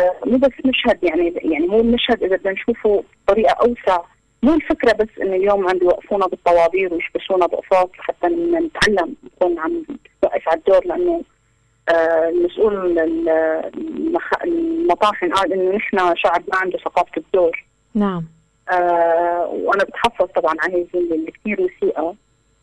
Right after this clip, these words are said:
Speaker 1: آه، الفكرة اليوم إنه شو ما عملت الحكومة إجراءات،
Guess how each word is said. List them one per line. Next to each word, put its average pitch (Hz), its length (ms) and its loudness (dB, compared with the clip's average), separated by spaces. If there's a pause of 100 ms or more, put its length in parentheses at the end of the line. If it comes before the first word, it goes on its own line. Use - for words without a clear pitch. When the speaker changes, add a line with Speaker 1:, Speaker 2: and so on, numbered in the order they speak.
(180)
Speaker 1:
آه، 190 220 4
الفكرة 277 340 0
اليوم 269 360 2
إنه 202 560 0 (380)
شو 285 100 4
ما 269 200 6
عملت 226 260 -4
الحكومة 214 400 -4
إجراءات، 190 460 2